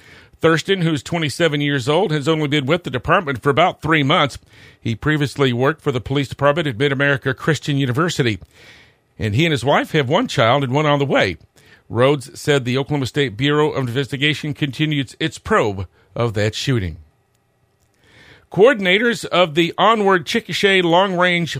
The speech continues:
Planning Project say they are analyzing and reviewing the results of the initial community survey that was completed last month, a questionnaire online for about six weeks.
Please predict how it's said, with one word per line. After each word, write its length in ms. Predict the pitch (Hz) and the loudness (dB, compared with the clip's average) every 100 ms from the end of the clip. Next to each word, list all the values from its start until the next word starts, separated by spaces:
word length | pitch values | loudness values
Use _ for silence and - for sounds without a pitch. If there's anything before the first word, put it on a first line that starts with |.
| - | -12
Planning 500 | - 226 277 180 139 | -4 0 0 0 -2
Project 640 | 143 139 135 156 196 - - - | 2 4 4 2 0 -2 -20 -20
say 240 | - 147 143 | -4 0 2
they 200 | 156 151 | 2 2
are 180 | 139 - | 0 0
analyzing 760 | 156 175 156 156 165 143 165 | 2 2 4 4 2 0 -4
and 180 | 147 147 | -2 2
reviewing 880 | 143 131 110 185 185 170 170 123 120 | 2 0 0 2 2 0 -2 -6 -2
the 400 | 139 135 131 113 _ | 0 2 0 -6 _
results 500 | 131 131 156 254 - | -2 0 2 2 2
of 120 | 160 | -2
the 100 | 143 | 0
initial 440 | 143 160 - 160 123 _ _ | 0 -2 -2 -2 -2 _ _
community 360 | - 208 196 175 | 0 2 2 -2
survey 600 | - 262 330 180 120 92 | -2 -2 0 0 0 -2
that 220 | 113 117 107 | -6 -6 -4
was 140 | 117 | -6
completed 460 | 127 113 151 127 117 | -6 -4 -2 -2 0
last 440 | 120 117 110 - | 2 4 2 0
month, 300 | 120 175 - _ - _ - | 0 0 -2 _ -20 _ -16
a 60 | |
questionnaire 680 | - 139 117 135 135 156 165 _ _ - | -2 0 0 -2 0 0 -2 _ _ -2
online 500 | 131 127 131 160 170 | 0 2 0 0 -2
for 120 | 143 | 2
about 240 | 131 117 | 2 2
six 340 | - 151 - 120 | -2 -6 -6 -4
weeks. 380 | 180 175 - | -2 -2 -10